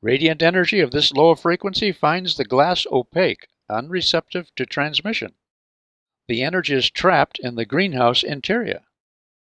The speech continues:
Good for florists. But not so good with greenhouse gases in the atmosphere, which similarly trap heat energy in the Earth's atmosphere. So temperature builds up. This happened some four billion years ago with planet Venus.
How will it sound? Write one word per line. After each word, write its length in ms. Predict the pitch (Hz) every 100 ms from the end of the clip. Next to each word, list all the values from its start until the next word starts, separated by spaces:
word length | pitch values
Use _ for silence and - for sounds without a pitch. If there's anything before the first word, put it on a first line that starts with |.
| _ _ 110
Good 280 | 151 170 -
for 180 | - 143
florists. 760 | 165 214 101 - - - - _ _ _ _ _ _ _ _ _ _
But 140 | 151 147
not 220 | 175 277
so 180 | 240 165
good 240 | 185 196
with 180 | 131 -
greenhouse 540 | 131 208 185 160 135 -
gases 480 | 151 190 - 135
in 120 | - 151
the 140 | 143
atmosphere, 640 | 226 - 135 - 104 - _ _ _ _ _ _ _ _ -
which 240 | 156 -
similarly 580 | - 196 277 240 151 123
trap 320 | - 127 117
heat 180 | 147 139
energy 480 | 117 110 107 160 175
in 120 | 135
the 180 | 135 -
Earth's 320 | 151 156 - -
atmosphere. 680 | 190 - 294 - 113 90 _ _ _ _
So 300 | - 143 135 _
temperature 680 | 147 190 226 175 127 143 -
builds 540 | 120 139 160 160 151
up. 180 | 240 - _ _ _ _ _ _ _ _ _
This 180 | 220 240
happened 380 | 220 214 226 196
some 220 | 156 131
four 280 | - 151 196
billion 320 | 190 190 196
years 280 | 185 156 135
ago 260 | 117 127 151
with 180 | 127
planet 380 | - 135 151 165
Venus. 560 | 190 202 113 - -